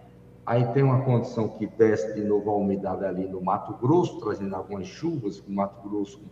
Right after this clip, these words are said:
parte do Goiás, mas essa de maneira rápida, né, essa persistência aqui, mas entre Minas e a Bahia, novamente ficando sem chuva, né? Depois vai ficando sem chuva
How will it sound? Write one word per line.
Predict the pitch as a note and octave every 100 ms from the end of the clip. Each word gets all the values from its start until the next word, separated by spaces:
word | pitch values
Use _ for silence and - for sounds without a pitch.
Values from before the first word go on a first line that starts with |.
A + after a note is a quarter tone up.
| -
parte | F#2 -
do | G2
Goiás, | - G2 B2 D3+ - - - - - -
mas | G2+ G2+
essa | A2+ A#2 A2+
de | A2
maneira | G#2+ G2+ G#2 F#2+
rápida, | - C#3 - C3 G2
né, | G2+ A2+
essa | G2+ A2
persistência | - - G2 F#2 - - G#2 -
aqui, | F#2 B2+
mas | A#2+ B2
entre | B2+ B2 A#2
Minas | B2+ B2 A#2 A#2
e |
a | A2+
Bahia, | A2+ A2+ C3 C#3+ - - - - -
novamente | A2+ A#2+ B2+ A2+ A#2 -
ficando | A2 A#2 G#2+
sem | - G#2
chuva, | - D#3+ D#3+ A#2
né? | A#2+ C#3 - - -
Depois | A2+ - B2+ B2
vai | C3+
ficando | C3+ C#3+ C3+
sem | - C#3
chuva | - A#2+ B2